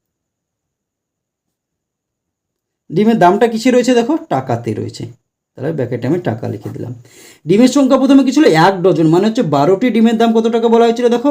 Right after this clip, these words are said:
তোমরা বই দেখে লক্ষ্য করো, আটচল্লিশ টাকা। কত টাকা, আটচল্লিশ টাকা। আর হচ্ছে উনিশটি ডিমের দাম কত টাকা, সেটা তোমাকে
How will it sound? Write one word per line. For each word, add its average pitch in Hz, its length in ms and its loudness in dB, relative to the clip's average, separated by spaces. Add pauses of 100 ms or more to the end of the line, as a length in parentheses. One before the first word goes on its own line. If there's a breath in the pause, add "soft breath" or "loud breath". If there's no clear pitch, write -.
তোমরা 214 220 -4
বই 180 140 2
দেখে 190 160 0
লক্ষ্য 214 160 -4
করো, 294 100 2 (100)
আটচল্লিশ 139 480 0 (100)
টাকা। 113 180 -10 (680)
কত 175 180 -6
টাকা, 240 120 -2 (120)
আটচল্লিশ 120 520 -6
টাকা। 120 160 -8
আর 139 120 0
হচ্ছে 165 160 0 (120)
উনিশটি 254 380 2 (100)
ডিমের 147 320 4
দাম 98 120 -10 (540)
কত 165 200 -4
টাকা, 220 200 0
সেটা 185 180 -4
তোমাকে 190 180 -2